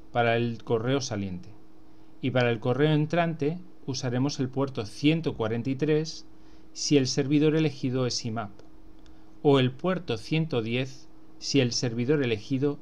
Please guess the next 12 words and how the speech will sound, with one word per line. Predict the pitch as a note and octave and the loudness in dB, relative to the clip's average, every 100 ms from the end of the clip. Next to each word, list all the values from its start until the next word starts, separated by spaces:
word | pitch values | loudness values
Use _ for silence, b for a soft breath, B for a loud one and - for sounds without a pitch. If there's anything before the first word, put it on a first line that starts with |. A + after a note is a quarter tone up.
| - | -6
es | C#3 C#3+ - | -4 -4 -6
pop | - B2+ - | -6 -6 -6
tres. | - F#2 - - - - - - - - - - - - - - - - - - - - - - - - - - - - - - - - - - - - - - - - | -10 -10 -12 -12 -14 -14 -16 -14 -14 -14 -16 -16 -16 -14 -14 -14 -14 -14 -16 -16 -16 -14 -14 -14 -14 -14 -14 -16 -14 -14 -14 -14 -14 -14 -14 -14 -14 -14 -14 -14 -14 -4
Una | D#3+ F#3 | 4 6
vez | F3+ E3+ | 6 4
verificados | C3 A#2+ A#2 A2+ C3+ B2 | -2 -4 -2 0 2 2
los | A2 G#2 | -2 -4
puertos, | - C#3 - E3+ F3 - - - - - - - - | -2 -2 -2 -6 -6 -12 -14 -14 -14 -14 -14 -12 -4
pulsamos | B2 A#2 D#3+ E3 C#3 | -4 0 -2 -2 -4
el | A2+ | -4
botón | G2+ A2+ B2+ | -4 -4 -4
Aceptar | G#2+ G#2 - C3 E3 | -4 -8 -2 0 0